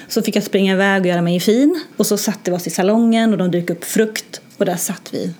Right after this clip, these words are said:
Och han tittade mig djupt in i ögonen och blev jättenervös och skulle säga någonting. Och jag förstod inte vad och jag blev skitnervös. Och vi brukar kunna snacka som vanligt, men nej. Helt plötsligt var han helt förändrad. Och andades så här lite djup,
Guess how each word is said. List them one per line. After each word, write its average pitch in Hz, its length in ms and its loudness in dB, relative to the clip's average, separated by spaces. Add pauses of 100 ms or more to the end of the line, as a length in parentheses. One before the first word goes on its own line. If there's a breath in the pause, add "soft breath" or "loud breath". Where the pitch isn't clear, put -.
(360)
Och 202 80 -2
han 202 100 0
tittade 190 300 -2
mig 180 100 0
djupt 180 280 -2
in 175 100 0
i 180 40 0
ögonen 170 460 -2 (100)
och 202 80 0
blev 175 140 2
jättenervös 175 920 -2
och 202 100 -4
skulle 170 240 -2
säga 180 280 -2
någonting. 180 360 -4
Och 185 60 2
jag 185 100 -4
förstod 185 200 -2
inte 175 180 -2
vad 185 280 0
och 185 60 2
jag 185 60 0
blev 170 100 -2
skitnervös. 180 800 0
Och 202 100 2
vi 196 60 2
brukar 202 220 2
kunna 226 320 0
snacka 277 380 -2
som 214 180 2
vanligt, 208 640 0
men 226 200 2
nej. 320 320 0 (640 loud breath)
Helt 285 200 0
plötsligt 254 300 -2
var 247 80 0
han 254 80 4
helt 214 160 -2
förändrad. 233 720 0 (180)
Och - 380 0
andades 233 460 0
så 247 60 0
här 214 40 2
lite 196 160 0
djup, 220 540 2